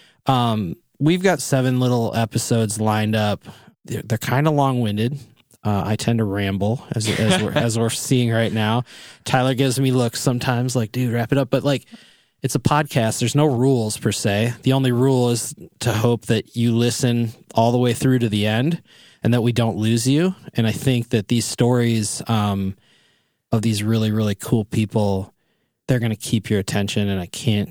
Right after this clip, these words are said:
Speaker 1: I ca-, I can't wait to put them out into the world. I'm very stoked that you're here. We found you. You found us. Let's hang out for a little bit. Um, real quick, the business side of things. Uh,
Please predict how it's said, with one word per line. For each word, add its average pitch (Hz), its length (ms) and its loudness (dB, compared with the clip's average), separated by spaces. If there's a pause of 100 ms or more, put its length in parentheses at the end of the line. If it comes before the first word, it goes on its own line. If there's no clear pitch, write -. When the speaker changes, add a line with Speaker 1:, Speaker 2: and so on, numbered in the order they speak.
Speaker 1:
I 113 100 -4
ca-, - 180 -10
I 147 80 0
can't 156 280 0
wait 107 280 -4
to 113 100 -2
put - 180 -2
them 101 120 -2
out 101 180 -2
into 95 120 -4
the 92 80 -2
world. 95 380 -2
I'm 113 240 -4
very 117 220 2
stoked - 340 -2
that 113 80 0
you're 104 140 0
here. 101 420 0 (160)
We 107 100 0
found 110 400 0
you. 107 400 0
You 107 140 0
found 107 320 -2
us. 101 420 -4 (760)
Let's - 140 0
hang 147 200 2
out 131 160 0
for - 100 0
a 131 60 2
little 120 200 2
bit. 117 340 0
Um, 120 500 0
real 147 200 2
quick, - 340 0
the 139 100 0
business 127 420 0
side 110 260 0
of 104 80 -4
things. 101 440 -2
Uh, 104 320 0